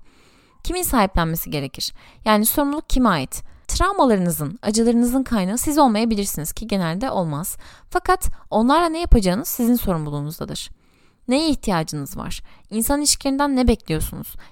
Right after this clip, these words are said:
Yemek yediğinizde neler hissediyorsunuz? Sizi meşgul eden genel olarak yani uzun süre üzerinde düşündüğünüz düşünceler nelerdir? Hangi olayların etkilerini henüz üzerinizden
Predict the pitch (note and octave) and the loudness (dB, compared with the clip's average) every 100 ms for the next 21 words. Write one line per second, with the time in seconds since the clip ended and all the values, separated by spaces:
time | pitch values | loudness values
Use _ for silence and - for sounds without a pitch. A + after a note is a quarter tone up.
0 | - A#3 D4+ - B3+ C4 C4 C#4 G#3 A#3 | -2 0 0 -2 0 0 2 4 4 2
1 | B3+ - F3 D#3+ - - - - - - | 0 0 -2 -2 -4 -8 -12 -14 -6 -2
2 | B3 C4+ C4 - D#4+ - A#3+ C4 C4 - | 2 4 4 2 0 2 2 2 0 -2
3 | G#3+ G#3+ D4 C4 B3 - F#3+ F3 F#3+ D4+ | 0 2 2 2 0 -2 -4 -2 -2 -2
4 | - C4+ A#3+ A3+ A#3+ B3 A3+ A3+ A#3 B3+ | -2 -2 -2 0 0 -2 -2 0 0 0
5 | G3+ G3+ G#3 G#3+ A3+ G#3 F#3+ A3 G#3+ E3 | -2 -4 0 2 2 2 2 2 2 0
6 | - - - - - F4 G4+ F4+ C#4 B3 | -6 -12 -18 -18 -6 -4 4 6 8 6
7 | A#3+ A#3 - - - F#3+ F#3 F3 - F4 | 4 0 -4 -6 -2 0 0 2 4 4
8 | D4+ - G#3 G#3 G3+ F#3+ G3+ | 2 -2 2 2 2 4 2